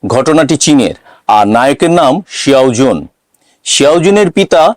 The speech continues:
ছোটখাটো চাকরি করতেন, কিন্তু প্রতিটি চাকরিই ছিল অস্থায়ী।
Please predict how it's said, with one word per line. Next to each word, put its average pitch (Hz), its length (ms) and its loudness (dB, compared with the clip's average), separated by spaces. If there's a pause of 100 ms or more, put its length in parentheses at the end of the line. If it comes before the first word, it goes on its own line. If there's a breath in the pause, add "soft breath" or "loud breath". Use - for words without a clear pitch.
(140)
ছোটখাটো 170 520 -2
চাকরি 156 340 -2
করতেন, 117 360 -2 (460 loud breath)
কিন্তু 143 280 0 (140)
প্রতিটি 151 420 -2
চাকরিই 185 460 -2
ছিল 165 220 -2 (100)
অস্থায়ী। 131 500 0